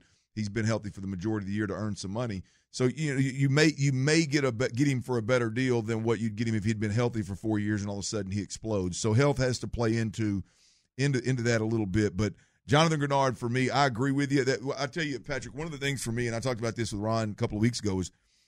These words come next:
w-, when you get a guy that can go out there and give you twelve and a half sacks, and, and I, I believe his get off in the twitch that he plays with is, is unique and, uh, and, and elite, if you will. So it's not one of those that I, that I, I look at and go, "Ah,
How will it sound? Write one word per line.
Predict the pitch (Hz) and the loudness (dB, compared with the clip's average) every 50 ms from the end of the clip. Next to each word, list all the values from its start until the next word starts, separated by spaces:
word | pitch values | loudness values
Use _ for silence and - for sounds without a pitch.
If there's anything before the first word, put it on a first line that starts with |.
| _ _ _ _ _ _ - | _ _ _ _ _ _ -10
w-, | 117 123 110 | -8 -4 -2
when | 131 139 127 | 0 0 0
you | 131 165 175 | 0 -2 0
get | 185 175 | 0 -2
a | 156 | 2
guy | 135 147 143 143 | 4 4 6 6
that | 135 131 | 4 2
can | 113 113 | 2 2
go | 120 131 | 4 4
out | 131 127 123 - | 6 6 4 2
there | 127 123 | 0 0
and | 120 107 | 0 -2
give | 117 117 | -2 -4
you | 110 | -4
twelve | 101 - 117 117 117 110 | -4 -2 0 0 0 0
and | 110 110 | 0 -2
a | |
half | 110 107 - | -2 -2 -2
sacks, | - 110 98 90 - | -4 -4 -4 -4 -4
and, | 139 147 143 | -6 -4 -2
and | 170 202 | 0 2
I, | 220 226 170 170 | 2 0 0 0
I | 170 185 | 0 0
believe | 180 175 170 165 165 160 | 2 2 2 2 2 4
his | 139 139 127 113 | 2 2 2 2
get | 98 135 147 139 | 2 2 2 4
off | 135 131 123 120 | 2 2 0 0
in | 120 | -2
the | 117 107 | -6 -6
twitch | - - 135 135 120 - | -4 -2 -2 -2 0 0
that | 120 120 110 | -2 -2 -2
he | 110 | -4
plays | 110 - 135 139 139 131 104 | -4 -6 -4 -4 -2 -2 -4
with | 107 113 110 110 104 - 110 | -4 -2 -2 -2 -2 -4 -4
is, | 107 101 87 - - | -6 -6 -6 -8 -8
is | 117 117 110 107 101 92 90 - - _ _ - | -6 -4 -4 -4 -6 -6 -10 -12 -14 _ _ -10
unique | 117 110 120 127 123 123 123 123 120 120 120 | -6 -4 -2 -2 0 0 0 0 0 -2 -2
and, | 120 113 110 110 - - 113 110 - | -2 -2 -2 -4 -6 -8 -14 -12 -10
uh, | 120 - - - 123 - - | -12 -12 -12 -14 -16 -12 -10
and, | 120 117 113 - | -10 -10 -10 -8
and | 120 117 113 107 104 101 - | -8 -8 -6 -6 -8 -8 -8
elite, | - 123 120 107 113 139 139 131 - - | -8 -8 -6 -2 -2 -2 -2 -2 -4 -6
if | 117 110 - | -6 -6 -4
you | 120 113 | -4 -2
will. | 110 113 113 110 107 98 - _ _ _ - | 0 0 2 2 0 -2 -4 _ _ _ -4
So | - 156 | 0 0
it's | 151 - 135 | 2 2 2
not | 165 185 185 165 | 2 2 2 2
one | 180 | 0
of | 180 165 | -2 -2
those | 160 160 147 120 131 | -2 -4 -4 -4 -4
that | 139 147 139 | -2 -2 -2
I, | 131 123 - _ | -2 -4 -6 _
that | - 131 123 | -8 -6 -4
I, | 120 120 117 110 107 101 _ - | -2 -2 -4 -4 -8 -12 _ -10
I | 123 123 | -8 -6
look | 123 131 123 - 123 | -4 -4 -4 -4 -4
at | 123 113 | -4 -4
and | 120 113 | -4 -6
go, | 120 120 120 - _ 143 | -6 -8 -8 -10 _ -20
"Ah, | 160 160 | -20 -18